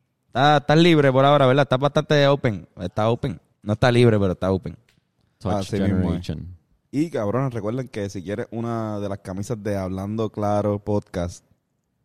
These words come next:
Speaker 3: como la que tiene Bennett ahí, si quieres lucir así con este flow, hijo de puta, mira que, mira, yo recomiendo realmente, mi recomendación de fashion es esta. Más o menos como está vestido Bennett, pero con unas tenis como las que tiene Carlos.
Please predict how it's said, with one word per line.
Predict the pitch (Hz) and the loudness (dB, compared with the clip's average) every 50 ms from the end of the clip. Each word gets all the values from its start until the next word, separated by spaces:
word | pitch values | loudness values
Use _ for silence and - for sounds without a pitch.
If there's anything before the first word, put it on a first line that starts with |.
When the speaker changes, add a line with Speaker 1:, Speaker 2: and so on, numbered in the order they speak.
| _ _ _ _ _ | _ _ _ _ _
Speaker 3:
como | _ - 92 92 92 | _ -8 -4 -2 -2
la | 90 | -2
que | 90 87 | 0 0
tiene | 92 92 98 | 0 2 2
Bennett | 95 98 101 101 101 | 4 2 2 2 0
ahí, | 101 110 117 | 0 0 0
si | 110 - 104 | 0 -2 0
quieres | 101 110 147 | 0 2 4
lucir | 151 147 127 147 139 | 4 4 4 4 2
así | 135 - - 135 139 135 | 2 2 4 2 2 2
con | - 120 113 113 | 2 2 0 0
este | 113 - - 143 131 | 0 0 0 0 0
flow, | - 135 135 139 | 4 4 6 6
hijo | 143 131 131 127 | 6 6 6 6
de | 117 113 98 | 4 4 4
puta, | - - 131 143 147 - 104 95 | 2 2 2 2 0 -2 -4 -4
mira | 95 107 123 | -4 -4 -4
que, | 135 143 127 - - - _ _ _ | -2 -2 -4 -4 -8 -14 _ _ _
mira, | 131 135 131 131 113 117 | 2 4 4 4 2 2
yo | 123 147 156 | 2 4 4
recomiendo | 175 175 175 175 180 180 170 165 151 147 | 4 4 2 2 2 0 0 0 -2 0
realmente, | 139 143 143 156 156 147 - - 131 123 117 - - | 0 0 0 0 0 0 2 2 2 4 2 2 0
mi | 120 123 123 | 0 2 4
recomendación | 127 123 127 131 127 127 127 123 117 147 143 151 | 4 4 4 4 4 4 2 2 4 2 4 4
de | 151 151 | 4 4
fashion | - 170 151 143 135 - 113 107 101 - | 4 4 2 2 2 0 -2 -2 -2 -4
es | - 117 - | -4 -4 -2
esta. | 104 101 - - - - - _ _ _ _ _ _ _ - - - _ - - _ _ | -2 -4 -4 -8 -12 -12 -12 _ _ _ _ _ _ _ -16 -16 -16 _ -20 -20 _ _
Más | - 131 139 | -2 0 2
o | 151 160 | 4 4
menos | 170 170 170 165 - | 4 4 4 2 2
como | - 160 160 | 0 0 0
está | 160 - 165 160 | 2 4 4 4
vestido | 160 160 - - 175 175 196 | 4 4 4 4 4 6 6
Bennett, | 220 214 196 185 175 - | 6 4 2 0 -2 -2
pero | - 139 131 120 | -2 0 0 2
con | 123 117 117 | 2 2 2
unas | 113 117 110 110 107 85 104 113 127 - | 2 0 -2 -2 -4 -2 0 0 0 2
tenis | - 135 135 131 | 2 0 0 0
como | - 127 127 | 0 2 2
las | 120 113 | 2 2
que | - | 2
tiene | 117 113 110 104 | 2 0 0 0
Carlos. | 98 92 90 85 80 87 | 0 -2 -2 -4 -8 -10